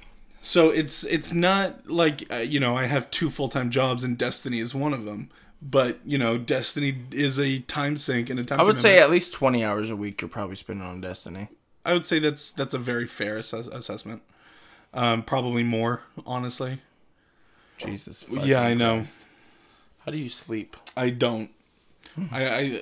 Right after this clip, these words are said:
Speaker 1: I mean, you know, I go to bed around three and I get up around
Speaker 2: Oh, this
Speaker 1: ten.
Speaker 2: is, this is coming from a guy who, like, I'll play U F C and, like, I'll, like, literally be, like, seventy-three and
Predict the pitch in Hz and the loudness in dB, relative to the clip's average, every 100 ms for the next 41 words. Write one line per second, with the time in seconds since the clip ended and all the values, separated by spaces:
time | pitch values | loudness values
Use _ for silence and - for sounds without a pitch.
0 | - - 226 208 202 - 190 185 202 202 | -8 -4 -2 -4 -6 -6 -4 -2 0 2
1 | 175 165 151 - 147 143 135 135 127 123 | 2 2 0 0 0 0 0 -2 -2 -2
2 | 123 151 160 165 160 139 135 160 135 131 | 2 4 4 2 0 -2 -2 -4 -2 0
3 | 127 117 117 110 113 110 113 120 113 110 | 0 0 -2 0 0 0 -2 -2 -2 0
4 | 104 - - 113 - 113 110 110 107 - | -4 -8 -4 -4 0 0 2 0 0 -2
5 | 107 113 123 - _ _ _ - 107 104 | -2 -2 -4 -12 _ _ _ -8 -6 -6
6 | - 107 104 131 - 85 - 110 107 120 | -4 -6 -6 -12 -16 -14 -8 -6 -4 0
7 | 139 143 131 127 120 113 113 107 104 127 | 4 6 6 4 2 -2 -8 -8 -4 -2
8 | 110 107 - - 120 113 120 120 117 117 | -2 -2 -2 2 2 2 -2 -4 -4 0
9 | 110 104 101 | 0 -2 -8